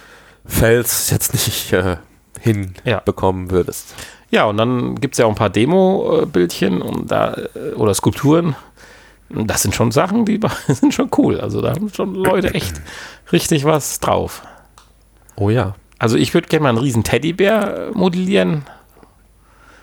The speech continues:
Speaker 2: Also, aber mal gucken.
Speaker 1: Der nächste Schritt wären dann Animationen.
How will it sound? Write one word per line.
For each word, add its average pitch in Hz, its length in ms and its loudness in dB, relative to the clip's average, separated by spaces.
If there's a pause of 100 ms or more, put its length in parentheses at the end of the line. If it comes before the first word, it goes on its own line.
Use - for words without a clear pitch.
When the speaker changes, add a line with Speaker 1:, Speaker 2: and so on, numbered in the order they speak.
(800)
Speaker 2:
Also, 117 440 2 (160)
aber 110 320 2
mal 117 100 -2
gucken. - 340 -4 (680)
Speaker 1:
Der 98 80 0
nächste 107 300 2
Schritt - 280 -2
wären 104 220 2
dann 104 120 0
Animationen. 107 880 0